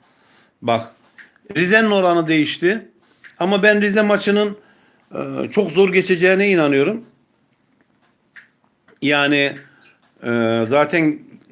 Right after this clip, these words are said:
orada mağlup olmamak için, e, direnecektir rakibi. Çünkü o da potaya gider yoksa. Onun için be-, bekleyeceğiz ya. Ya Paris,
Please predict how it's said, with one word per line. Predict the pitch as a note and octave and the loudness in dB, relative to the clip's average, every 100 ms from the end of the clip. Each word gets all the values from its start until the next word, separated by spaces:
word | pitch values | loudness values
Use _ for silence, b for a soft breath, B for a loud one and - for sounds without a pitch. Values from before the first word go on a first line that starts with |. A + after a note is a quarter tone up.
| D3+ | -6
orada | D#3 D3+ D3+ C3 A2 C3 | -2 0 0 -2 -10 -4
mağlup | C#3 D3 D3 | 0 0 2
olmamak | D3+ E3 D#3 C#3 - | 0 0 -2 -2 -6
için, | - F3 F#3 - | -6 -4 -6 -10
e, | D3 C#3 C3+ C3 B2 | -14 -12 -12 -10 -4
direnecektir | D3 E3 F3 F#3+ F#3+ C#3 A2+ | 0 2 2 0 -2 -4 -2
rakibi. | A#2+ A#2 C3+ F#3 | -2 -2 -4 -4
Çünkü | - D3 D3 | -6 -4 -2
o | D3+ | 0
da | D#3 | 0
potaya | C3 C3 B2+ B2 | -2 -2 -2 -2
gider | A#2 B2 | -2 -2
yoksa. | A#2 A#2 A#2 F3+ G3+ b b b b b | 0 -2 -2 -4 -4 b b b b b
Onun | D#3+ G3 | -2 -2
için | G3 G#3 G#3 - b b b b _ | -2 -4 -4 -12 b b b b _
be-, | F#3+ - G#3 | -6 -4 -2
bekleyeceğiz | C4 C4 B3+ A#3 F#3 B2+ | -2 -2 -2 2 2 2
ya. | E3 A#3 - _ _ _ _ _ _ _ _ _ _ _ _ _ _ _ _ _ _ _ _ _ _ - - - - - _ _ _ _ _ _ _ - _ _ - - _ _ _ _ - | 0 -2 -12 _ _ _ _ _ _ _ _ _ _ _ _ _ _ _ _ _ _ _ _ _ _ -18 -18 -16 -18 -20 _ _ _ _ _ _ _ -20 _ _ -20 -20 _ _ _ _ -6
Ya | B2 A2+ | -4 -4
Paris, | C3+ C#3+ E3 | 0 0 0